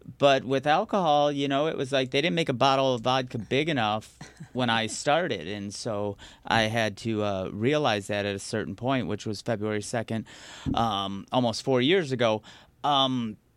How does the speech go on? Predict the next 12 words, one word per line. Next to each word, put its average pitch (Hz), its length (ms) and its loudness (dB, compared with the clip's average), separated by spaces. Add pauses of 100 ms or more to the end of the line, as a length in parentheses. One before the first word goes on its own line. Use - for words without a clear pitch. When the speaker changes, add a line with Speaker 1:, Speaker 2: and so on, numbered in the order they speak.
(180)
Speaker 1:
but 185 120 8
I 190 60 8
wanna 240 180 4
talk 240 240 4
about 190 220 4
school 247 320 2
a - 0 -
little 156 220 4
bit 139 200 4
because 156 360 0
in, 175 400 -2
in, 143 180 -10